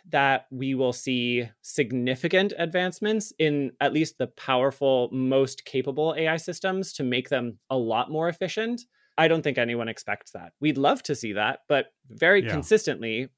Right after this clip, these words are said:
Speaker 1: instead, we've seen the opposite, that, that larger systems that are more expensive to train have been more capable, and so been what we end up using.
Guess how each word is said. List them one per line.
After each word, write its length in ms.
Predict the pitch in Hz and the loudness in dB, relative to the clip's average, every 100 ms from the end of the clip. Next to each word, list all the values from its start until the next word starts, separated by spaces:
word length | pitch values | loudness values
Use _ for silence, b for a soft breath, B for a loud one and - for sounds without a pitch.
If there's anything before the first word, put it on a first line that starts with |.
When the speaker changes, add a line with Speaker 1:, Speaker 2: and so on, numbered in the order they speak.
| _ _ _ _ - | _ _ _ _ -4
Speaker 1:
instead, 420 | 139 127 147 117 | 0 4 4 4
we've 160 | 127 | 0
seen 200 | - 143 | 0 -2
the 100 | 123 | -2
opposite, 480 | - 95 - - - _ | -6 -10 -14 -16 -18 _
that, 220 | 110 104 - - | -4 -4 -8 -6
that 180 | 117 107 | -4 2
larger 380 | 147 156 147 139 | 4 4 2 0
systems 720 | 135 127 117 107 107 - - - | -2 -2 -4 -4 -6 -10 -16 -4
that 140 | 127 | -2
are 160 | 110 107 | 0 0
more 220 | 131 175 | 2 2
expensive 400 | 160 147 131 123 | 2 -2 -2 -2
to 120 | - | -4
train 520 | 107 - 101 101 98 101 | -8 -6 -4 -6 -8 -12
have 460 | - 127 107 101 101 - _ | -10 -2 0 0 -6 -20 _
been 160 | 147 147 | 4 4
more 140 | 139 | 0
capable, 500 | - - - - 98 - | 0 -2 -4 -16 -8 -2
and 180 | 123 | 0
so 140 | 123 123 | 2 4
been 260 | 107 135 | 4 4
what 160 | 123 113 | 2 0
we 140 | 117 | -2
end 120 | 110 101 | -4 -6
up 100 | - | -12
using. 260 | 95 - | -14 -16